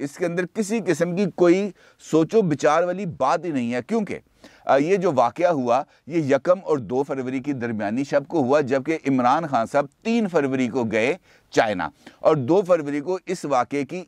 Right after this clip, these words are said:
इतला मिलने के बाद इमरान खान साहब के ऑफिशियल Twitter अकाउंट से इस वाक़े की मजम्मत के ट्वीट भी जारी किए गए थे और जानी माली नुकसान के ऊपर, अ, वो जो है इजहार तशवीश भी किया गया था। और इसके बाद,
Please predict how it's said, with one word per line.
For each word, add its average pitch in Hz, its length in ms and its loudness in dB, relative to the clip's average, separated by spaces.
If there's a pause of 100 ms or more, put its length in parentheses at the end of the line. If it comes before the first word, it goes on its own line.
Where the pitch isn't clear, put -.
इतला 127 440 0
मिलने 123 380 -4
के 135 140 -6
बाद 120 300 0
इमरान 135 440 0
खान 123 220 0
साहब 123 260 -2
के 180 100 -2
ऑफिशियल 185 640 -2
Twitter 139 380 0
अकाउंट 123 400 0
से 139 280 2 (460)
इस 147 200 0
वाक़े 131 380 2
की 170 160 -4
मजम्मत 135 540 0
के 214 160 0
ट्वीट 220 460 2
भी 202 120 2
जारी 147 280 4
किए 135 220 0
गए 135 200 2
थे 165 200 -2
और 139 180 2
जानी 127 340 2
माली 135 340 2
नुकसान 127 480 -2
के 151 120 -2
ऊपर, 170 340 2 (460)
अ, 135 100 6
वो 139 200 0
जो 143 140 -2
है 139 280 2
इजहार 131 380 -2
तशवीश 123 440 -8
भी 147 120 0
किया 160 180 2
गया 160 200 2
था। 190 120 2
और 190 180 2
इसके 196 320 -6
बाद, 117 280 0